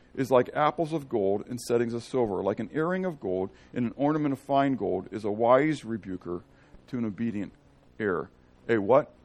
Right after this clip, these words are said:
rebuker? Wise rebuker. Someone who has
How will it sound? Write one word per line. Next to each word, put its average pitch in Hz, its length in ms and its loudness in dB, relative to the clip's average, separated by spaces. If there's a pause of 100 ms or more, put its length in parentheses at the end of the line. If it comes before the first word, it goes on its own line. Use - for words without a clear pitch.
(120)
rebuker? 156 480 -4 (1120)
Wise 117 500 -4
rebuker. 87 440 -14 (420)
Someone 165 640 -2
who 139 140 -6
has 113 400 2